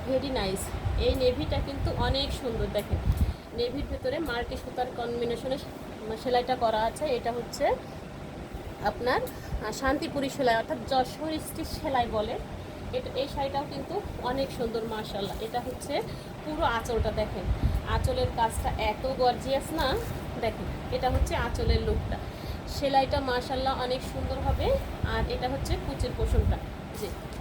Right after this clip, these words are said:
দেখেন, এটাতে, এটা কিন্তু কুচির পোষণে এভাবে কাজ পা-, পেয়ে যাবেন। এই শাড়িটাও কিন্তু অনেক সুন্দর হবে। যে সমস্ত আপুরা শাড়ি পরতে ভালোবাসেন, শাড়ির লাভাররা আছেন,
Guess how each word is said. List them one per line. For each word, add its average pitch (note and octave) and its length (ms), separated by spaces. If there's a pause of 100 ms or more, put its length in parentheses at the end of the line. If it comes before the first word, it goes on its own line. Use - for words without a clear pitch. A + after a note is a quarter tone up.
(100)
দেখেন, - 440
এটাতে, A#3+ 280
এটা B3 280
কিন্তু D4 400 (340)
কুচির C#4+ 220 (100)
পোষণে D4 300
এভাবে E4 440
কাজ - 140 (140)
পা-, G3 160
পেয়ে G#3 140
যাবেন। - 240 (440)
এই A#3+ 200
শাড়িটাও B3+ 400
কিন্তু C4+ 240 (100)
অনেক D#4+ 440 (100)
সুন্দর B3 220 (100)
হবে। - 180 (800)
যে C#4 100
সমস্ত C#4+ 540
আপুরা C4+ 680 (260)
শাড়ি C4+ 300
পরতে B3+ 280
ভালোবাসেন, B3 640
শাড়ির A3+ 340
লাভাররা A#3+ 440
আছেন, A#3+ 300